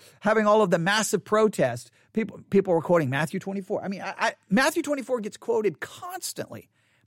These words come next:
And it just, at some point, it just makes us look absolutely ridiculous. But I've got other news articles.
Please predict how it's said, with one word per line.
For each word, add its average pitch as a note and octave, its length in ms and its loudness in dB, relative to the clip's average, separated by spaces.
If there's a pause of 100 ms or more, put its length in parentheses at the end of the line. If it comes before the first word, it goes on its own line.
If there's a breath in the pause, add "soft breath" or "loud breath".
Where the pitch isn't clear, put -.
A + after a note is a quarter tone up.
(160)
And G#3 140 2
it - 60 -6
just, A#3 200 0
at E3+ 120 -2
some C4+ 260 0
point, A3 300 4
it - 200 -2
just F#3 280 2
makes E3+ 220 -2
us D3 160 -4
look C3 280 0 (220)
absolutely - 760 -6 (380)
ridiculous. - 640 -8
But G3 180 2 (240 loud breath)
I've F#3 140 4
got B3 120 6
other A#3+ 220 4
news A#3 240 2
articles. A3 500 4